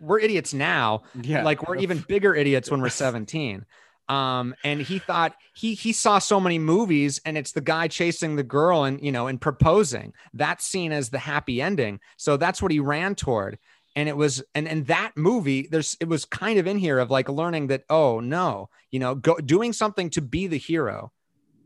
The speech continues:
Speaker 1: is not, like, that's not heroic, actually. I mean, it's selfish. And,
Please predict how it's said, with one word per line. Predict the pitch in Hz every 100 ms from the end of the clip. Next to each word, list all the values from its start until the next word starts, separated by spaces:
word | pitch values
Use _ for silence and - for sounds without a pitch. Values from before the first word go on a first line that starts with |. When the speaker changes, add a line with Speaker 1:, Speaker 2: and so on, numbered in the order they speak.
| _
Speaker 1:
is | 143 120
not, | 131 135 147 139 - - _ _ _ -
like, | 151 147
that's | 147 175
not | 170
heroic, | 165 139 156 139 104
actually. | 107 98 - 101 104
I | 120
mean, | 131
it's | 131 -
selfish. | 151 160 - 123 - - -
And, | 123 123 123 110